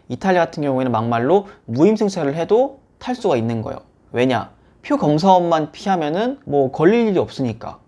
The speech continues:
양심에 맡기는 건데, 이게 말이 양심이지 전 세계에서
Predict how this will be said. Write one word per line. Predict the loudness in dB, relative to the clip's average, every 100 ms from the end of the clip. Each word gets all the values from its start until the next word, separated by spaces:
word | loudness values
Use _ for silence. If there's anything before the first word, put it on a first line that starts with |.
| _
양심에 | 0 2 2 4
맡기는 | 4 0 -2 -2
건데, | -2 0 2 2 -2
이게 | -8 0 2 4 0 -2 -6
말이 | -2 0 2
양심이지 | 0 -2 -4 -2 -2 -2 -2
전 | -4 -6
세계에서 | -2 0 0 0 0 -2 -4